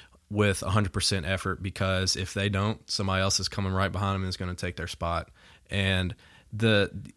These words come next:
you know, Chris talked about the difference between the, the ability between college and N F L. It just blows my mind if you watch college football on Saturday and then you put an N F L game on Sunday, and in five seconds you're like, "Man,"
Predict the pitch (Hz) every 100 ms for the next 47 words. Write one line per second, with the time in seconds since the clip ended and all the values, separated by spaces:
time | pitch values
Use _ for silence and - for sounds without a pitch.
0 | - 69 104 107 92 78 - 110 - 101
1 | - 98 92 92 101 - 95 - - 90
2 | - 98 95 92 90 - - 101 92 101
3 | 98 101 98 98 95 95 - 98 90 92
4 | 98 92 95 95 - 90 85 104 110 -
5 | - 101 101 98 92 92 98 95 - 98
6 | 101 101 95 87 - 95 92 101 85 92
7 | 95 95 92 92 92 - - - - 107
8 | 98 98 - 101 85 95 - 98 95 95
9 | 92 92 98 92 90 87 - - - 101
10 | 95 107 95 92 95 92 - 90 87 95
11 | 90 87